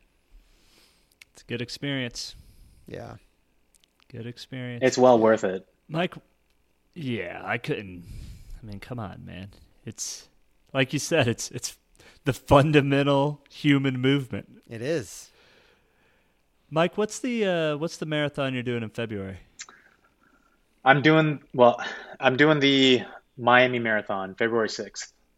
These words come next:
Speaker 3: And, uh,
Speaker 1: Okay.
Speaker 3: Jogfather's running part of it with me, and then I've got another buddy who's gonna be running, um, the full marathon with me. Or dir-,
Speaker 2: Why isn't
Speaker 3: the,
Speaker 2: the,
Speaker 3: the same
Speaker 2: why
Speaker 3: day.
Speaker 2: isn't the Jogfather running the marathon?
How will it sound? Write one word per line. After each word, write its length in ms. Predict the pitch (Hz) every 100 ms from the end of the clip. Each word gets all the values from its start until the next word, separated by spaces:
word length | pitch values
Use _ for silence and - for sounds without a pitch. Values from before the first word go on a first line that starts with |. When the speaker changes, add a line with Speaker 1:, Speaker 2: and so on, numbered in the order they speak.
| _ _ _ _ _ -
Speaker 3:
And, 140 | 131 135
uh, 300 | 135 123 120
Speaker 1:
Okay. 80 | 92
Speaker 3:
Jogfather's 600 | 135 135 143 147 143 - 143
running 400 | 143 139 139 131
part 240 | 139 135
of 80 | 135
it 100 | 139
with 140 | 135 135
me, 320 | 135 135 135
and 220 | 123 120
then 200 | 120 117
I've 120 | 113
got 120 | 127 113
another 220 | 113 110
buddy 320 | 113 110 110
who's 160 | 110 110
gonna 100 | 110
be 80 |
running, 480 | 107 107 107 104 101 _ _ _ _ _ -
um, 400 | 104 101 98 98
the 80 | 110
full 180 | 123 107
marathon 340 | 101 95 92
with 120 | 92
me. 160 | 90 87 _ _ _ _ _ -
Or 120 | 113
dir-, 280 | 110 110 -
Speaker 2:
Why 160 | 180 233
isn't 200 | 247 214
Speaker 3:
the, 80 | 202
Speaker 2:
the, 60 |
Speaker 3:
the 100 | 175
same 80 | -
Speaker 2:
why 120 | 190
Speaker 3:
day. 60 | 262
Speaker 2:
isn't 180 | 254 220
the 100 | 185
Jogfather 720 | 151 165 170 - 143 123 117
running 540 | 107 110 131 143 123 113
the 80 |
marathon? 720 | 104 113 113 98 - - 57